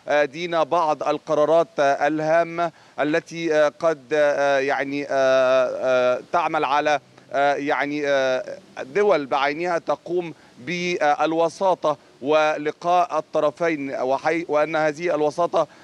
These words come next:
يعني، آه، قد تجعل التهدئة، آه، قريبة. قد أيضا ينتج عنها مسألة وضع، آه،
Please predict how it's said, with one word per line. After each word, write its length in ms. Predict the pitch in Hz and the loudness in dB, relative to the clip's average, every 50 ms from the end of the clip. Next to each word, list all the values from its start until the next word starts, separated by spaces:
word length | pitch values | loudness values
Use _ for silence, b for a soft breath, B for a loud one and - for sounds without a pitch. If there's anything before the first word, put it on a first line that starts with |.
| B B | B B
يعني، 380 | - 156 143 139 147 151 156 156 | -2 -2 -2 -2 -2 -4 -4 -4
آه، 520 | 135 143 143 139 139 135 135 135 135 135 131 _ - | 0 0 2 2 2 2 2 2 2 0 -2 _ -2
قد 420 | 156 175 170 143 131 156 147 135 - - | -2 -2 -2 -2 -4 -6 -6 -6 -4 -4
تجعل 480 | 180 196 170 180 156 143 151 147 135 - b b b b | -4 -2 -2 0 0 2 0 0 -2 -6 b b b b
التهدئة، 840 | - 151 147 _ - 160 156 156 143 127 170 180 170 160 160 160 151 b b b b b | -4 -4 -4 _ -2 -2 -2 -2 -2 -4 -2 -2 0 2 0 0 -2 b b b b b
آه، 120 | 139 143 | -2 -2
قريبة. 500 | 143 - - 160 156 156 156 147 120 127 | -2 -2 -2 -2 0 0 -2 -2 -2 -4
قد 300 | 117 - - 151 147 139 | -4 -2 -2 -4 -2 -2
أيضا 260 | - 170 202 214 185 196 | 0 -2 0 0 0 -2
ينتج 440 | 170 170 175 190 185 - 170 151 | -2 -2 -4 -6 -6 -6 -6 -2
عنها 440 | 156 151 160 175 180 175 170 170 160 - b b b b | -2 0 0 0 -2 -2 -2 -2 -2 -4 b b b b
مسألة 500 | 135 151 143 - - 170 175 175 170 165 - _ - | -6 -6 -6 -4 -2 -2 0 2 0 -2 -2 _ -2
وضع، 600 | 160 151 147 147 160 175 180 151 151 147 135 143 | 0 0 2 2 2 2 2 2 0 -2 0 0
آه، 420 | 151 151 147 147 139 139 139 139 | 0 2 0 0 0 -2 -2 -2